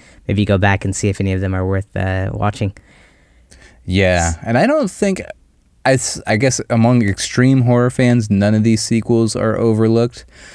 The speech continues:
Speaker 1: Mm-hmm.
Speaker 2: But if there are any that are overlooked,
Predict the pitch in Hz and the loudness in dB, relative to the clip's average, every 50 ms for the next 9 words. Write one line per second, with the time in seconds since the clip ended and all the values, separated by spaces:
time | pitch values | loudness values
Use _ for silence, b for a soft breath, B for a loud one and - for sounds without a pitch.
0 | B B B 107 107 101 101 98 - - 107 107 98 - 104 98 98 95 92 90 | B B B 2 4 4 4 2 2 0 -2 -2 -2 -2 -2 0 0 2 2 2
1 | 90 87 92 - - 92 123 123 123 123 120 120 110 101 101 98 90 - - - | 2 0 0 -2 -2 0 2 2 4 4 4 2 2 2 0 0 0 -2 -2 -2
2 | 90 87 87 92 101 104 120 127 127 117 127 131 131 131 135 139 - - - | 0 0 2 2 2 0 0 0 0 0 0 0 0 0 -2 -2 -4 -10 -20